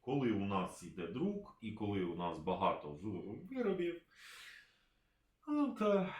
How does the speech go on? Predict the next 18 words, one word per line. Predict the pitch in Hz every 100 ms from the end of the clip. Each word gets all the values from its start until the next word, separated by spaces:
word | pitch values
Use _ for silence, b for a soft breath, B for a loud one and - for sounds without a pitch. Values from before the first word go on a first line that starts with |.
| 156
м, | 147 147 143 135 127 110
для | 160 202
порізки, | 156 123 123 - - 87 - - _ _ 95
для | 95 113
того, | 143 117
щоб | 101 98 95
у |
нас, | 104 92 -
припустимо, | - - 95 - 85 85 80 80
коли | 76 92 95
ми | 82 80 85
ріжемо, | 104 90 87 80 80 - - _ _
ну, | 143 82 80
не | 98
ми, | 110 147
а | 92 80 73
гільйотина | 76 101 110 107 95 85
буде, | 82 82 80 78